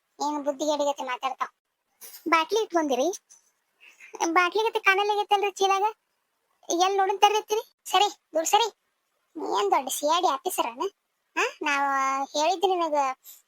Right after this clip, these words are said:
ಆ, ನಮ್ಚಿ ಬರಲ್ಲ ಆಗೈತಲ್ಲ? ಮತ್ತ್ ಚೀಲ ಹೇ-, ತೆಗ್ದು ನೋಡಕ್ಕೇನ್ ನೀ? ಆ, ನಮ್ ಚೀಲ ತೆಗ್ದು ನೋಡುದು, ಅಷ್ಟ್ ಕಾಯ್ದೆ ಸಿರಿ ಎಲ್ಲಾ ವಿಚಾರ್ಸುದು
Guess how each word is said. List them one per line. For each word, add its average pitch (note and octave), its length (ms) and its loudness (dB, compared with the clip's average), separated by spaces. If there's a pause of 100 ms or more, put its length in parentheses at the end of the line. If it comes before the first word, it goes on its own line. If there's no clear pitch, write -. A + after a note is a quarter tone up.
ಆ, C4 260 -2
ನಮ್ಚಿ C#4+ 300 -4
ಬರಲ್ಲ F4+ 240 2
ಆಗೈತಲ್ಲ? C#4+ 300 -4
ಮತ್ತ್ F4+ 400 -2
ಚೀಲ D#4+ 280 0
ಹೇ-, D#4+ 220 -2
ತೆಗ್ದು F4 300 0
ನೋಡಕ್ಕೇನ್ D4+ 440 -2
ನೀ? G4 200 0 (460)
ಆ, E4+ 80 0 (180)
ನಮ್ E4+ 240 -2
ಚೀಲ F4+ 240 0
ತೆಗ್ದು F4 240 -2
ನೋಡುದು, F4 480 0 (320)
ಅಷ್ಟ್ - 260 -4
ಕಾಯ್ದೆ E4+ 300 2
ಸಿರಿ E4+ 520 0
ಎಲ್ಲಾ E4 160 2
ವಿಚಾರ್ಸುದು E4 540 -2